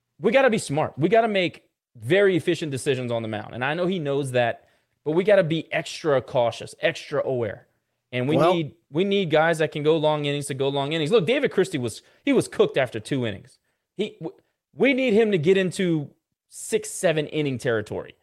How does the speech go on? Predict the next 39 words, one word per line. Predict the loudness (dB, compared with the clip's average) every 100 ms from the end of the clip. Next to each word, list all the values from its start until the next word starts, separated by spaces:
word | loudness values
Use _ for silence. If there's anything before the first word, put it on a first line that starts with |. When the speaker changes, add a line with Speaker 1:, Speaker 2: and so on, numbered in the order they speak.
| _ -2
Speaker 1:
in | -2 2
order | 6 6 6
to | 4
have | 2 0
an | 0 0
opportunity | -2 -2 -4 -6 -4 -6
to | -6 -8
even | -6 -6
advance, | -6 -4 -4 -4 -8 -20 -4
let | 0 2
alone | 2 -2 -2
win | -4 -4
this | -6 -8
tournament. | -10 -10 -12 -20 _ _ _ _ _ _ _ _ _ _ _ -2
Speaker 2:
Well, | 2 2 0 _
if | -8 -6
you | -6 -4
wanna, | -2 0 0 -2
if | -8 -6
you | -2
wanna | 0 0
win | 2 0
this | 0 -2
thing, | -2 -2 -2 -6 _ _
you | -12 -6
gotta, | -2 0 0 -2
I | -4
mean, | -6 -4
how | 0
are | 2
you | 2
gonna | 2
use | 0 -2
pitching? | -2 -2 -2 -4
Let's | -4
say | 0 2 2
we | 2
drop | 0 0 0 -2
one. | -4 -4